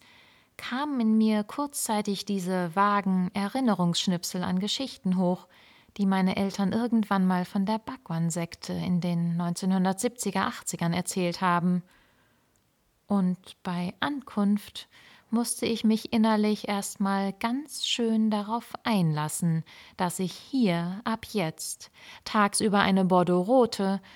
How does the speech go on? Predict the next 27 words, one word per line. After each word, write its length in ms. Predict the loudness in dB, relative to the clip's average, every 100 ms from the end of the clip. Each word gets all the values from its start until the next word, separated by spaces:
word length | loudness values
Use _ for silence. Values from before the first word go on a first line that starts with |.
| -20 -2
und 200 | 2 2
abends 380 | 2 2 0 0
eine 320 | 0 0 0
weiße 360 | 0 0 -2 -4
Robe 340 | -4 -4 -4
zu 160 | -6 -10
tragen 460 | -4 -4 -2 -2 -4
habe, 360 | -6 -6 -8 -8 _ _ _
wie 260 | -4 -4 -8
alle. 340 | -8 -8 -8 -18 _ _ _ _ _ _ _ _ _ _ _ _ _ _ _
Darauf 640 | 0 2 2 0 -2 -2 0
musste 340 | 2 2 0
ich 120 | 0 2
mich 160 | 4
erstmal 380 | 4 2 2 4
einlassen. 760 | 6 4 4 4 4 4 4 2 _ _ _ _ _ _ _ _
Aber 200 | -8 -8
gut, 420 | -2 -4 -4 -14 _ _ _ _ _
wenn 220 | -4 0 0
ich 280 | -2 -8 -2
das 260 | 2 2 0
hier, 520 | 0 2 2 0 -2 -2
diese 460 | -2 0 -2 0
aktiven 520 | -2 -2 0 2 6
Meditationen 720 | 6 4 4 2 0 0 2 2
erleben 420 | 2 4 6 6
möchte, 460 | 4 0 0 -2